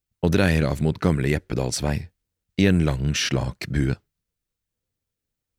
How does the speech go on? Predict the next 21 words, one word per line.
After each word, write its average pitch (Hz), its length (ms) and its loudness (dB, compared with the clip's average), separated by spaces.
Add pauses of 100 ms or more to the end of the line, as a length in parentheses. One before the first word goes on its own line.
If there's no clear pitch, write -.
(540)
Ved 101 160 6
heggekjern 90 600 2
støkker - 440 -2
de 80 80 2
fire 82 320 2
orrhøner. 71 560 0 (920)
Snøen 78 360 2
løfter - 320 0
seg 78 240 2
rundt 71 200 -4
vingene. 71 340 -2 (840)
De 69 120 -2
har 71 40 0
ligget 73 320 -2
i - 40 -2
dokk, - 420 -6 (500)
trøkket - 560 -6
og - 80 -8
trøkket, - 560 -6 (480)
og 90 160 2
ventet 82 480 0